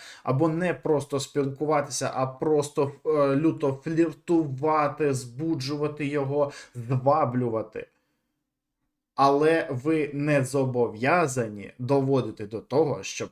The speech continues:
ви в-, в-, скидували те, що ви не хочете робити, і те, що ви не хочете показувати.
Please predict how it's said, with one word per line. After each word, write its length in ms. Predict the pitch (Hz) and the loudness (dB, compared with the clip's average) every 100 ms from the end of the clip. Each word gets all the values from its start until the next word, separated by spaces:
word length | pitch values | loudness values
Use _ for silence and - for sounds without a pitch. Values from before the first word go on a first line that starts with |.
| - | -12
ви 560 | 127 123 123 139 156 160 _ _ _ | -10 -6 0 0 0 -6 _ _ _
в-, 600 | 110 117 117 117 120 127 | -14 -12 -12 -12 -10 -6
в-, 60 | 120 | -6
скидували 680 | - 139 139 135 127 120 110 | -4 -2 2 2 2 0 -2
те, 420 | - 139 156 - | -2 -2 0 -2
що 340 | - - 127 120 | -8 -6 -2 0
ви 160 | 123 | 0
не 160 | 120 123 | -2 -4
хочете 540 | - 135 127 113 107 | -2 -2 -2 -8 -8
робити, 500 | 107 117 123 104 - - - | -6 -4 -4 -4 -12 -18 -14
і 60 | |
те, 160 | 127 127 | -4 -4
що 200 | 127 123 | -2 -4
ви 100 | 117 | -4
не 140 | 113 | -6
хочете 480 | 117 - 120 107 - | -8 -8 -8 -8 -14
показувати. 720 | 98 120 147 110 101 98 - | -10 -6 -2 -2 -2 -10 -14